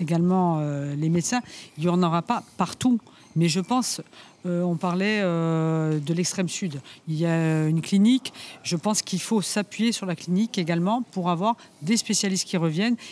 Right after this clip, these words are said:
Et j'espère qu'on pourra travailler, d'où l'intérêt du C H R U d'ailleurs, de travailler sur une innovation.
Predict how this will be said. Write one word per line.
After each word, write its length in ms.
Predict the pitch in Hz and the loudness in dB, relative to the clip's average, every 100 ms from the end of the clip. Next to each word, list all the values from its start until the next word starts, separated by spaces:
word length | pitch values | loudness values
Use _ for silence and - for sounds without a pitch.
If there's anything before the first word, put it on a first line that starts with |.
| - | -6
Et 80 | 160 | -2
j'espère 400 | 151 156 - 233 | 0 -2 -2 -2
qu'on 140 | 196 | -2
pourra 220 | 170 175 160 | -2 -2 -2
travailler, 380 | 175 170 202 180 | -2 0 -2 -4
d'où 320 | 156 208 214 175 | -6 -4 -6 -4
l'intérêt 420 | 170 165 175 196 | -4 -2 -2 -2
du 120 | 160 | -4
C 180 | - 165 | -4 -4
H 200 | 147 170 | -4 -4
R 120 | 185 | -4
U 40 | |
d'ailleurs, 300 | 175 156 196 - - - | -2 0 -2 -4 -14 -6
de 60 | 165 | -4
travailler 400 | - 175 165 208 | -2 0 2 2
sur 160 | - 180 | 2 0
une 100 | 180 | 2
innovation. 500 | 196 175 160 - | 4 4 2 -2